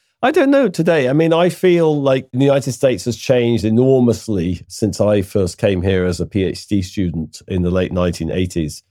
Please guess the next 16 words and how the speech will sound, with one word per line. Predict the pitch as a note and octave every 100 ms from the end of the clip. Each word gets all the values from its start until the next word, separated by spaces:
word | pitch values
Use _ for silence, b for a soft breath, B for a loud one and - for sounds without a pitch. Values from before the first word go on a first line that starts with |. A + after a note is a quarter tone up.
| _ _ _ _
It's | G2+ G2+ -
changed | B2 G2
enormously | G#2+ B2 C3+ A#2+ A2 G#2+ G2+
in |
terms | F#2 G#2 F#2+ G2
of | F#2
the | F2+
sort | - F#2
of | E2+ _ _
politics | - G#2 G2 - G#2 - -
and | F#2+ F2 -
political | G#2+ G2 F2+ F2
polarization. | - G2+ G2 F#2 F2 F2+ F#2+ F2+ - F#2+ F2+ F2+ - _ _ A#2
I | A#2
still | A2+ - _ _ D3+ D3 C3+ C3+ A#2+
see | - - C#3 B2+ B2 B2 A2+